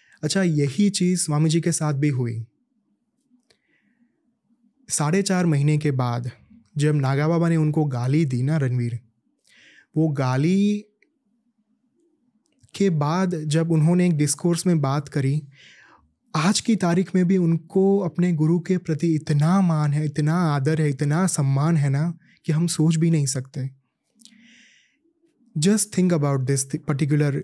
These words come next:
एक सिचुएशन के बारे में। जब आप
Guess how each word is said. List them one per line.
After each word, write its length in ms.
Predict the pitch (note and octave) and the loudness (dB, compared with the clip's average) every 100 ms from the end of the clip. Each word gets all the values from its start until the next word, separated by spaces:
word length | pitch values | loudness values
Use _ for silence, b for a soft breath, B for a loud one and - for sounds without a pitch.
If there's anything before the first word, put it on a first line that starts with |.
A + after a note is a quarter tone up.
| - | -2
एक 220 | D3 C#3 | -2 -2
सिचुएशन 640 | - - - D3 D3 D3 C#3 | -8 -10 -4 -2 0 0 -2
के 80 | C3+ | -2
बारे 280 | C3 C3 C3 | -2 -2 -4
में। 240 | B2 D3 - _ _ b b b b | -4 -8 -12 _ _ b b b b
जब 200 | F3 F3 - | -2 -2 -2
आप 320 | C#3+ E3+ | -2 -2